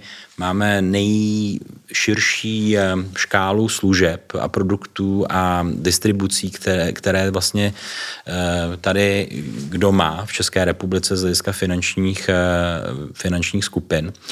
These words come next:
A my to ještě lépe chceme propojit tak, aby klienti dostali ještě lepší službu, ať už je to v oblasti, eh, depozit, eh, investic, eh, úvěrování a aby vlastně, eh, benefity, které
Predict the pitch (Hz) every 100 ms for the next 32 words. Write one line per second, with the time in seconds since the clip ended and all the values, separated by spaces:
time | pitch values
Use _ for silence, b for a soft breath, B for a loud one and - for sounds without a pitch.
0 | B B B B B 98 92 92 95 104
1 | 92 - 107 104 104 113 - - 107 107
2 | 95 - 90 90 - 95 - 90 98 95
3 | 92 98 95 95 95 95 90 - 101 95
4 | - - 95 90 - 95 - 92 92 92
5 | 95 95 - - - 92 95 87 85 90
6 | 87 - 92 90 90 B B B B B
7 | 85 85 82 82 80 92 - 104 98 95
8 | 92 - 90 87 85 - 95 107 - -
9 | 98 90 90 - 90 87 87 85 92 101
10 | 101 92 90 87 87 90 90 B B B
11 | B B 92 90 90 87 92 101 98 90
12 | 110 101 - - 78 82 85 - - -
13 | 101 95 113 131 101 87 90 - 92 92
14 | 92